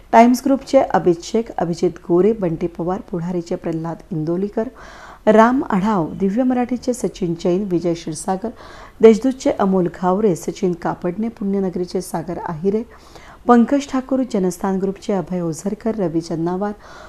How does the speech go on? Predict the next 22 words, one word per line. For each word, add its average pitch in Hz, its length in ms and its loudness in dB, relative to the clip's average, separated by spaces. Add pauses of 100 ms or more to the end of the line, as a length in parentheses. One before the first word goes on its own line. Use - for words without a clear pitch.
(140)
सुहास 247 400 2
भोसले, 254 400 0
सचिन 196 400 -2
शिंदे, 180 460 -2
मधुरा 185 420 -4
ग्रुपचे 175 400 -4
रेडिओ 170 340 0
अमित 170 200 0 (140)
तर्फे 170 300 -2 (480)
प्रफुल्ल 226 380 6
पगार, 214 440 2 (140)
प्रसाद 185 320 -2 (140)
चौधरी, 196 400 0 (500)
रेड 262 200 6
एफ 269 180 4
एमचे 254 320 2
श्रीराम 180 460 0
शिंदे, 202 420 -2
प्रशांत 170 520 -4
नागरे 175 380 -2 (420)
यावेळी 214 440 2 (100)
उपस्थित 170 380 -6